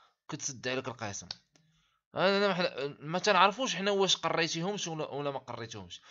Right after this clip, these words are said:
ولكن فاش كتكتب بانك النهار فلان فلاني الى اخره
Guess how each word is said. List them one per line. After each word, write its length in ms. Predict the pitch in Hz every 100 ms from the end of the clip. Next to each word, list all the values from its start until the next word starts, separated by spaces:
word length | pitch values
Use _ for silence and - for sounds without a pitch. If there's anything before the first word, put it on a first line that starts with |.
| - _
ولكن 300 | 160 175 202
فاش 260 | 170 185 -
كتكتب 500 | 196 - - - 185 - _ _ _ _ _ _ -
بانك 420 | 139 - 151 160
النهار 320 | 156 190 226
فلان 340 | - 208 208
فلاني 500 | 175 175 160 135 101 _ _ _ 185
الى 120 | 147
اخره 340 | 143 165 139